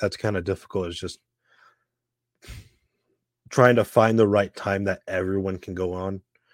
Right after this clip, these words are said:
But I think right now consistency is my,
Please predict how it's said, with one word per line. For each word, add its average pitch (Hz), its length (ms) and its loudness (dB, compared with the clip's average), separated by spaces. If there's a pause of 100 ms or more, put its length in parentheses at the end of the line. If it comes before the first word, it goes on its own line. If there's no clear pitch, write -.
(680)
But 85 340 -6
I 87 100 -6
think 92 300 -8 (840)
right 101 160 2
now 95 160 0
consistency 98 720 -4
is 92 100 -2
my, 82 480 -6